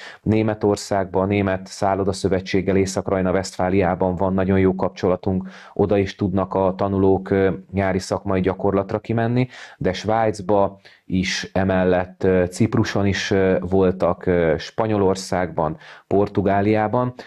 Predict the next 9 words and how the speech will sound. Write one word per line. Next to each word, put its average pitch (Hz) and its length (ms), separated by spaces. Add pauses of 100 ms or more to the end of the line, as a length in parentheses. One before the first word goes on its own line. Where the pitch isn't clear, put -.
(120)
Tehát 95 180
tényleg, 113 540
tényleg 107 340
egyre 101 680
szövevényesebbé 98 1040
válik, 95 500
szerteágazóbbá 98 960
válik 104 440
a 95 300